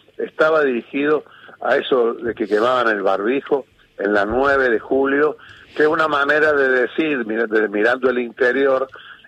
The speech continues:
decir, bueno, mirá lo que están haciendo los porteños, como vos dirías,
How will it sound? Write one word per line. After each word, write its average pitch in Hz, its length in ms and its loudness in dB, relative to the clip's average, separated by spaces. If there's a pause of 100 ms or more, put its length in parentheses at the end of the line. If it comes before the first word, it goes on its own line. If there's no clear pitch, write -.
decir, 107 480 0
bueno, 101 400 -2 (100)
mirá 107 220 0
lo 156 120 0
que 131 80 -4
están 151 220 -2
haciendo 147 560 0
los 123 320 -2
porteños, 98 720 -4
como 110 240 -2
vos 123 240 0
dirías, 131 460 0